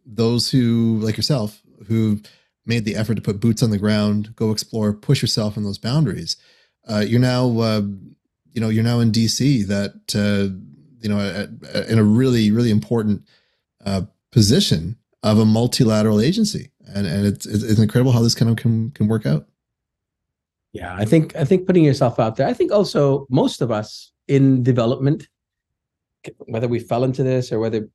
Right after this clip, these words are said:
Speaker 2: you know, uh, it was much more targeted, uh, people who were much smarter than me, who are, like, you know, P H Ds in eco-, uh, economists or, or engineers or financial specialists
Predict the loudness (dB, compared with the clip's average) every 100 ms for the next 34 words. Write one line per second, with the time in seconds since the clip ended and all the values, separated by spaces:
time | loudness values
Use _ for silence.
0 | -8 -4 -2 -4 -8 _ -10 -4 -2 2
1 | 0 0 -4 0 2 4 4 2 0 -8
2 | _ _ -8 -4 -4 -4 0 2 4 2
3 | 0 -2 2 2 2 4 4 4 2 0
4 | -2 -2 -4 -4 -2 -2 -2 -2 0 0
5 | 0 0 -2 -6 -12 -10 -8 -8 -4 0
6 | 4 4 4 2 -2 -2 0 0 -2 2
7 | 2 4 4 4 2 2 0 -2 -6 -6
8 | -4 -2 -2 -4 -4 -4 -2 -2 -2 -6